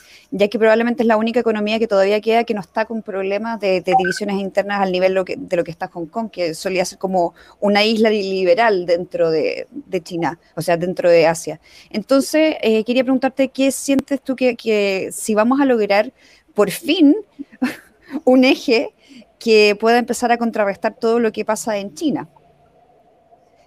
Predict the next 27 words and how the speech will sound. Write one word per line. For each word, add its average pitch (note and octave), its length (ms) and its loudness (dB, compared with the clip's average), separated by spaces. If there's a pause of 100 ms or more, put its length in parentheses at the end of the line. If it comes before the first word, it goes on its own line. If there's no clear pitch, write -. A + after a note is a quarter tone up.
(120)
Porque F#3 440 -2
sabemos G#3+ 480 0
que, G3+ 260 -4
que F#3+ 100 -8
su A#3+ 240 -6
manera A3+ 400 0
de, G3 280 0
de E3 100 -4
hacer, F#3+ 340 -6
eh, E3 400 -2 (400)
eh, D#3 300 -4
comercio F#3 380 -6
es - 20 -6
bastante F#3 320 -10
más F#3+ 140 -10
intervencionista F#3+ 1040 -8 (380)
que F#3 100 -6
el F#3 80 -4
modelo F3+ 300 -4 (100)
neozelandés E3 540 -6
o G#3 80 -8
singapurense, F#3+ 800 -6 (500)
em, F3 680 0 (140)
y G3+ 360 -6
esto B3 580 -2
daría A3 220 0
entonces A#3 420 -6